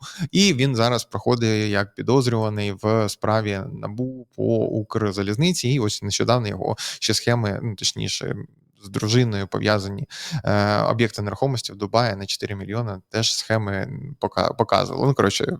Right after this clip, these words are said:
такий достатньо відомий реформатор, і там багато інших людей з С Б У,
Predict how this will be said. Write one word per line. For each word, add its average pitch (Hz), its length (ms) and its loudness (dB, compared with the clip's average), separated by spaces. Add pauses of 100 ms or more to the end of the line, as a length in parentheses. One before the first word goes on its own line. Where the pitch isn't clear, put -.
такий 104 340 -2 (300)
достатньо 117 500 2
відомий 127 400 4
реформатор, 160 640 4
і 175 200 2
там 120 300 0
багато 110 420 -6
інших 120 400 -14
людей 143 380 2
з 110 100 0
С 107 120 0
Б 110 120 -8
У, 139 400 -8